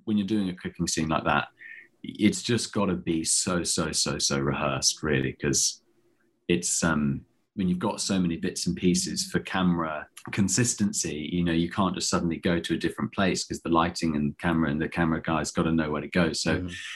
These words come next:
Speaker 1: you've just gotta rehearse it and go, "Right, on this line, I'm gonna move this, on this line, there, that, that." And it's just, it's just like a dance, really.
Speaker 2: Oh, wow.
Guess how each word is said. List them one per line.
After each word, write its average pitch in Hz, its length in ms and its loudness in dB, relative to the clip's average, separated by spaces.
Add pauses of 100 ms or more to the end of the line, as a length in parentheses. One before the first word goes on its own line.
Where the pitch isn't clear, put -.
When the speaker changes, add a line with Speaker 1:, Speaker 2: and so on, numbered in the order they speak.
(160)
Speaker 1:
you've 104 180 2
just 110 260 0
gotta 92 200 0
rehearse 87 460 0
it - 100 -2
and 80 80 -4
go, 78 100 0
"Right, 76 300 2
on 87 140 2
this 87 220 2
line, 80 360 0 (100)
I'm 82 100 0
gonna 82 100 2
move 80 180 2
this, 73 260 -4
on 80 120 2
this 82 200 2
line, 76 200 0
there, 76 260 0
that, - 220 0
that." 58 200 2 (120)
And 73 100 2
it's - 140 -4
just, - 480 -2 (640)
it's - 80 -12
just - 160 2
like 73 140 0
a 73 40 -4
dance, 69 640 -2
really. 67 280 -2
Speaker 2:
Oh, 95 120 -6
wow. 87 420 -8